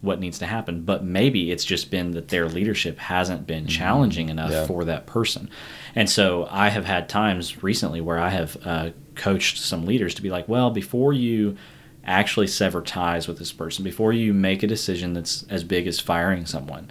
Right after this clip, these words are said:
Speaker 1: let's raise the bar on challenge
Speaker 2: Mm.
Speaker 1: and see if they're willing to meet it." Um, and,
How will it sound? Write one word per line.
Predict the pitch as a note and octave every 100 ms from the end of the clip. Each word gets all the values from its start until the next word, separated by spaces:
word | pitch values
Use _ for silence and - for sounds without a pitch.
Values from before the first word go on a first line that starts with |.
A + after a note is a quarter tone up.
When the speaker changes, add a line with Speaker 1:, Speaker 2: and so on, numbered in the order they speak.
| -
Speaker 1:
let's | G#2 G#2+ G#2
raise | F#2+ F2+ F#2 F#2+
the | F#2
bar | E2 D#2+ F2+ B2+ -
on | F#2
challenge | F2+ F2 E2 G2 F3 -
Speaker 2:
Mm. | F2 E2+ D#2+
Speaker 1:
and | G2 F#2
see | - A2
if | A#2+ A#2+
they're | A#2
willing | G2 F#2+ F#2 F#2
to | F2+
meet | D#2+ D2
it." | - - - - - - - -
Um, | G#2 F#2 E2 D#2+ - - C#3+
and, | C#3 A#2+ G#2+